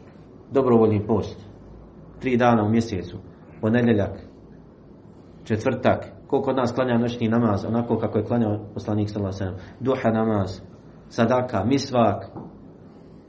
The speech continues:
način obavljanja namaza, koliko poznajemo sunneta u namazu, koliko sunneta u zikru poznajemo, koliko poznajemo dova i tako dalje.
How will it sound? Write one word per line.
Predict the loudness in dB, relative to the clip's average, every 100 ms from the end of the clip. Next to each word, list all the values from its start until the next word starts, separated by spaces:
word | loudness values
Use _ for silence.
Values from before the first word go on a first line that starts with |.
| -20 -20 -12 0
način | 6 8 6 2 -4 -10 -20 -20 -20 -20 -4
obavljanja | 4 6 6 2 2
namaza, | 2 2 0 0
koliko | -2 0 0 2 2
poznajemo | 2 2 0 0
sunneta | 0 0 0 0
u | 0
namazu, | 2 4 4 2 -4 -10 -20 -20 -20 -20 -20 -20 -20 -20 -20 -20 -20 -20 -20 -20 -20 -20 -20 -20 -20 -20 -20 -20 -20 -20 -20 -20 -20 -20 -20 -14
koliko | 0 4 6 6 4 2 -8 -18 -20 -20 -20 -20 -20 -20 -14
sunneta | 2 6 6 6 6 6 4 0
u |
zikru | 4 4 4 0
poznajemo, | 2 4 4 4 2
koliko | 4 4 4 4
poznajemo | 2 2 2 2
dova | 2 4 4 2
i | 0
tako | -2 0
dalje. | 0 -2